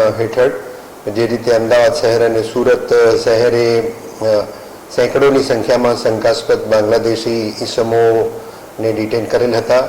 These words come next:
એ અનુસંધાને અહીં મળેલ, અ, સૂચના પ્રમાણે સુરત ગ્રામ્ય જિલ્લા પોલીસ દ્વારા લોકલ ક્રાઇમ બ્રાન્ચ, સ્પેશિયલ ઓપરેશન ગ્રુપ, પેરોલ ફરલોની ટીમો, ત્રણે ત્રણ ડી વાય એસ પી ઓની ટીમો અને, અ, પોલીસ સ્ટેશનોની ટીમો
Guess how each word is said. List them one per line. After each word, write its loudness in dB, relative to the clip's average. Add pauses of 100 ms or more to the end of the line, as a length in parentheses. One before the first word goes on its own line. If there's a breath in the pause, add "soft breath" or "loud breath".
(100)
એ 0
અનુસંધાને 0
અહીં -2
મળેલ, 2
અ, 6 (480 loud breath)
સૂચના 0
પ્રમાણે 2
સુરત 0
ગ્રામ્ય 4
જિલ્લા 2
પોલીસ -2
દ્વારા 4 (920 loud breath)
લોકલ 2
ક્રાઇમ 2
બ્રાન્ચ, 4
સ્પેશિયલ 0
ઓપરેશન -2
ગ્રુપ, -2 (220)
પેરોલ 2
ફરલોની 0
ટીમો, -6 (160)
ત્રણે 0
ત્રણ -4
ડી -4
વાય 4
એસ -4
પી -4
ઓની -2
ટીમો -2 (460 loud breath)
અને, 0 (640 loud breath)
અ, -2 (640)
પોલીસ 2
સ્ટેશનોની 2
ટીમો 2